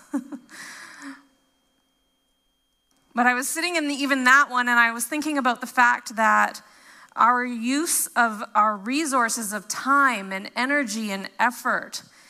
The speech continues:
if we aren't sowing our resources of time, energy, and effort into community, into connection, we are stealing.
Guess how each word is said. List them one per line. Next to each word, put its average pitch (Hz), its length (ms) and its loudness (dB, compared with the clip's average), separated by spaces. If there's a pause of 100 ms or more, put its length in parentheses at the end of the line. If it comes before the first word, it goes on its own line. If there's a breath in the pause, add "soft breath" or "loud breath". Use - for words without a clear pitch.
(240 loud breath)
if 247 200 -6
we 269 240 0
aren't 262 460 2
sowing 269 1000 0
our 220 260 2
resources 226 840 -2
of 196 160 -10
time, 254 760 2
energy, 226 640 -2
and 190 280 -8
effort 247 600 -2 (260 loud breath)
into 247 400 -2
community, 233 840 -4
into 233 340 -4
connection, 240 1000 -4 (440 loud breath)
we 247 180 -2
are 349 240 2
stealing. - 840 -8